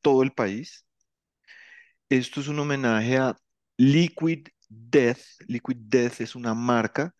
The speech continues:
de agua que decidió no embotellar su agua en botellas plásticas porque argumenta que el plástico es muy caro de reciclar y lo, la emba-,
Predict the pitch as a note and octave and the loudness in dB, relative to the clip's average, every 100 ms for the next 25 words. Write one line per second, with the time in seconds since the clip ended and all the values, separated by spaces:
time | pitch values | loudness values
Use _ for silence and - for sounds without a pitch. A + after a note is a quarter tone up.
0 | _ _ _ _ G2+ G#2 _ - A2+ B2+ | _ _ _ _ -4 -4 _ -2 0 0
1 | D3 F3+ A#3+ _ _ _ _ - B2 A#2 | 0 -2 -2 _ _ _ _ -4 2 2
2 | A2 A#2+ A2+ A#2 B2+ C3+ C#3+ D3+ C#3 A2+ | 2 -4 -6 -6 -6 -6 -4 -4 -4 -4
3 | G#2+ - C3 B2 A#2+ C3 A#2+ - A#2 A#2 | -6 -6 -4 -4 -4 -8 -10 -4 -2 -2
4 | A#2+ A2+ G2+ G#2 A2 - C3+ A2 - B2 | -4 -10 -8 -6 -6 -2 0 0 -4 -10
5 | D3+ - - - G2 G2 G2 F#2 G#2+ - | -10 -10 -12 -8 -8 -6 -8 -6 -8 -8
6 | A2+ G2+ G#2 G2 - - A2+ A#2 A#2+ - | -8 -6 -6 -6 -8 -14 -12 -10 -12 -8
7 | A#2+ G#2+ A2 A2+ A2 - - - - - | -4 -4 -4 -6 -8 -12 -18 -20 -20 -20
8 | _ A#2+ A2+ C3+ C#3 C3 C3 C3 A2+ G#2+ | _ -4 -4 -2 0 0 0 -4 -2 0
9 | G2+ G2 G2+ F2+ | 0 -2 -4 -6